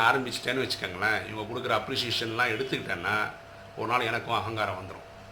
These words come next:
ஒவ்வொன்றும் ஜெயிக்கிறதுக்கு தான் நம்ம முயற்சி பண்ணிட்டு இருக்கோம். புதுசா போய் ப்ராப்ளத்துல மாட்டுறதுக்கு கிடையாது. எனக்கு அதுல உடன்பாடு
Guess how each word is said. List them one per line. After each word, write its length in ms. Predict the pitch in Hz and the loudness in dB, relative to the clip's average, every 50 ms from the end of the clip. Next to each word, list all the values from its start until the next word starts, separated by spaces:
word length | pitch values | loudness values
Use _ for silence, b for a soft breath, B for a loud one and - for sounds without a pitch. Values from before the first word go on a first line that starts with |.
| - B B B B B B B B - | -18 B B B B B B B B -10
ஒவ்வொன்றும் 520 | 113 113 127 131 131 135 143 151 151 139 117 | -6 -4 0 2 2 2 4 2 0 2 6
ஜெயிக்கிறதுக்கு 420 | 127 143 151 147 151 131 131 135 127 | 6 6 6 6 0 2 2 2 4
தான் 100 | 127 127 | 2 2
நம்ம 140 | 120 113 117 | 0 0 -2
முயற்சி 180 | 131 123 - 117 | 0 0 0 -2
பண்ணிட்டு 260 | 120 107 110 104 101 | -2 -4 -6 -6 -8
இருக்கோம். 220 | 101 104 104 - - - - - | -10 -10 -12 -14 -16 -16 -10 -8
புதுசா 480 | 135 139 143 160 165 175 170 170 208 165 - | -6 -2 0 2 2 4 6 6 6 4 4
போய் 180 | 147 143 143 - | 0 -2 -2 2
ப்ராப்ளத்துல 400 | 123 120 127 131 123 101 120 110 104 | 2 2 4 2 0 0 -2 0 0
மாட்டுறதுக்கு 440 | 107 110 - 117 107 113 - - - | 0 0 -2 -4 -6 -4 -4 -4 -4
கிடையாது. 580 | - - 104 101 101 101 90 87 90 90 107 107 101 - - - - B B B B B B B B B B B - - - - | -4 -6 -4 -2 -2 -2 -2 -2 -2 -2 -2 -2 -4 -4 -8 -14 -16 B B B B B B B B B B B -16 -16 -12 -8
எனக்கு 200 | - 113 - - | -4 -2 -2 -2
அதுல 180 | - - 123 - | -2 -4 -4 -4
உடன்பாடு 680 | - 131 - - 156 147 135 117 117 107 110 135 135 - | -6 -6 0 2 2 2 2 2 0 2 2 2 0 -2